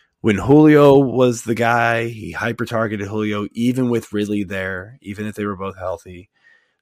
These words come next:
Um, when Julio moved on, it was all Ridley, you know. He hyper targets his number one. And so Pittman's that, that hyper target number one. And come on, he gets Houston. <laughs> Talk about a crappy defense.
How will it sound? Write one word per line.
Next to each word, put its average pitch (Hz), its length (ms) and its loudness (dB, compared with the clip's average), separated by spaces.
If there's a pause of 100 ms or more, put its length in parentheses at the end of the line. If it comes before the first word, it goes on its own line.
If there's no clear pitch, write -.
Um, 90 460 -10 (420)
when 98 200 -10
Julio 104 320 -2
moved 101 300 -2
on, 95 400 -2 (340)
it - 120 -14
was 90 160 -10
all 98 200 -2
Ridley, 87 600 -8 (240)
you 92 140 -10
know. 87 380 -8 (200)
He 123 300 0
hyper 170 340 2
targets 165 380 2
his 143 120 -6
number 127 220 2
one. 113 460 -2
And 120 160 -6
so 131 160 2
Pittman's 175 400 -2
that, 170 240 -4 (140)
that 117 180 0
hyper 147 280 -2
target 131 260 -2
number 135 160 -4
one. - 80 -8 (140)
And 143 220 -2 (840)
come 95 140 -6
on, 80 200 -10
he - 160 -18
gets 131 260 4
Houston. 107 680 -4
<laughs> - 920 -4
Talk 160 220 4
about 151 140 6
a 104 80 0
crappy 107 800 -4
defense. 92 760 -6